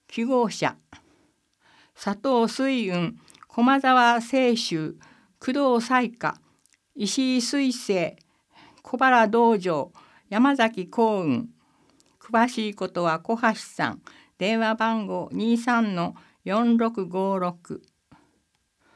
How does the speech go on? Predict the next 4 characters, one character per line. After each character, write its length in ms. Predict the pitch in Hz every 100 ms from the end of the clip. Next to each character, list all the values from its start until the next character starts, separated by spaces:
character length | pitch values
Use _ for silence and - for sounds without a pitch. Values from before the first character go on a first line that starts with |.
| _ _ _ _ _ _ _ _ _ - _ _ _ _
久 380 | - - 269 269
井 100 | 269
康 320 | 247 233 240
夫 260 | 233 214